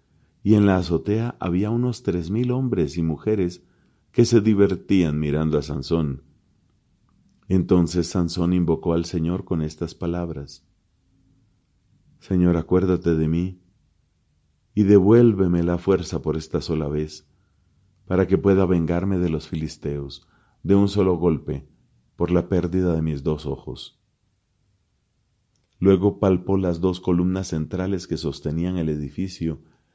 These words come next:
y se apoyó contra ellas, poniendo sobre una su brazo derecho y sobre la otra su brazo izquierdo.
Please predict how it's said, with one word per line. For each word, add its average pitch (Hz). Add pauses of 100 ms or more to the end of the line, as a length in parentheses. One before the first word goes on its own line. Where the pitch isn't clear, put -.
(180)
y 90
se 98
apoyó 87
contra 82
ellas, 87 (600)
poniendo 92
sobre 82
una 104
su 110
brazo 85
derecho 71 (400)
y 92
sobre 87
la 80
otra 85
su 85
brazo 90
izquierdo. 69